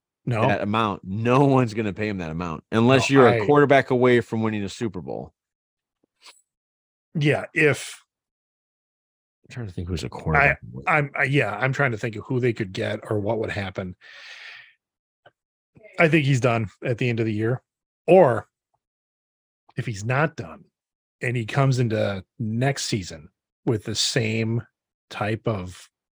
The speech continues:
Speaker 1: preparation and attitude that he did this season,
Speaker 2: Mm.
Speaker 1: it's gonna be a worse season. Like, he's, I, I think he'll go out on an injury. Like, something bad will happen. I mean, he keeps complaining about his thumb right now,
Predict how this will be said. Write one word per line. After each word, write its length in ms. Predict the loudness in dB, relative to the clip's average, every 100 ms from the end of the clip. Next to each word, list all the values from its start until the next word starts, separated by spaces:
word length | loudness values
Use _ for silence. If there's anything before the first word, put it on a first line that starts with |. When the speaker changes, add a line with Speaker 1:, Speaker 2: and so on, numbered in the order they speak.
| 0
Speaker 1:
preparation 840 | 2 2 0 -2 -2 0 0 -2
and 200 | -4 -10
attitude 520 | -8 -6 -2 0 0
that 160 | 0 -6
he 140 | -8
did 360 | -6 -6 -6 -8
this 160 | -8
season, 400 | -4 -2 0 -2 -4 -14 -20 -14 -8
Speaker 2:
Mm. 120 | -2
Speaker 1:
it's 140 | 0
gonna 100 | 2
be 80 | 0
a 60 | -2
worse 240 | -8 -8
season. 320 | -10 -12 -14 _
Like, 240 | -4 -4
he's, 340 | -2 -2 -2 -6 _ _ _ _ _ _ _ _ _
I, 140 | -2 -2 -4
I 220 | -4 -2
think 220 | 0 2
he'll 120 | 4 2
go 200 | 4 2
out 140 | 0
on 140 | -4 -6
an 100 | -8
injury. 420 | -8 -8 -10 -18 _ _ _ _ _ _
Like, 300 | -6 -6 -8 -12 -20 _ _ _
something 380 | -4 -2 0 0
bad 240 | 2 2 2
will 140 | 2
happen. 480 | 2 0 -2 -6 -8 _ -20 _
I 40 | 4
mean, 100 | 4
he 100 | 4
keeps 220 | 2 0
complaining 420 | -2 -2 -2 -2
about 200 | -4 -6
his 140 | -10 -14 -10
thumb 340 | -6 -4 -6 -8 _
right 200 | -2 -2
now, 320 | -2 -2 -4